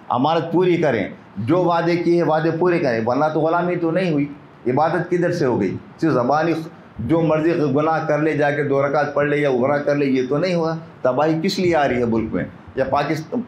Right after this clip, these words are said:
दु-, पूरी दुनिया में मुसलमान क्यों तबाह हो रहे हैं? इसलिए तबाह हो रहे हैं कि ये कर नहीं रहे, जो करना है काम वो नहीं कर रहे हैं, सिर्फ बाकी काम कर रहे हैं। "अफ़हसिबतुम अन्नमा खलक़नाकुम अबसा व इन्ना इलैना तुरजऊन।" क्या तुम समझते हैं कि तुम ऐसे पैदा हो गए,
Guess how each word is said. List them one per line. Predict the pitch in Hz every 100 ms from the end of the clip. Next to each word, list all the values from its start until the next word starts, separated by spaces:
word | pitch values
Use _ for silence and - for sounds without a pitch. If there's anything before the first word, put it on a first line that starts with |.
| 123
दु-, | 110 143
पूरी | 156 160
दुनिया | 127 156 165
में | 170 160
मुसलमान | 143 156 151 160
क्यों | 160 190
तबाह | 175 156 143
हो | 123
रहे | 101
हैं? | - - - - - - -
इसलिए | 117 151 180
तबाह | 175 165
हो | 160
रहे | 170
हैं | 175
कि | 175
ये | 147 170
कर | 170 175
नहीं | 190 185
रहे, | 160
जो | 147 151
करना | 160 143 170
है | 170 165
काम | 170 147
वो | 139
नहीं | 170 175
कर | 170
रहे | 160 175
हैं, |
सिर्फ | 180 143
बाकी | 120 131 147
काम | 123 110
कर | 104 160
रहे | 165
हैं। | 165 - - -
"अफ़हसिबतुम | 123 151 143 151 202 190 180 180
अन्नमा | 165 165 160 165
खलक़नाकुम | 160 160 160 160 139 151 143 143
अबसा | - 127 160 147 180 180 -
व | - 151
इन्ना | 160 165
इलैना | 156 151 151 156
तुरजऊन।" | 143 139 120 123 151 160
क्या | - 165
तुम | 170 170
समझते | 160 143 151 165
हैं | 180
कि |
तुम | 175 139
ऐसे | 113 185
पैदा | 185 185 185
हो | 185
गए, | 180 180